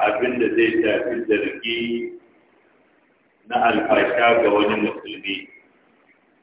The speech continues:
a tsoron da suke cikin yaɗa miyagun maganganu a kan musulmi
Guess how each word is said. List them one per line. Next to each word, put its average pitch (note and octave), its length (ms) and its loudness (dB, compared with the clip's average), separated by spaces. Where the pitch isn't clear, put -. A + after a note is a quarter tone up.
a - 80 -8
tsoron B2+ 480 4
da G#2+ 80 0
suke - 320 -2
cikin B2+ 640 -2
yaɗa B2+ 520 4
miyagun A#2 640 -2
maganganu G#2+ 960 -4
a G#2 120 -4
kan C3+ 260 2
musulmi G2 760 -4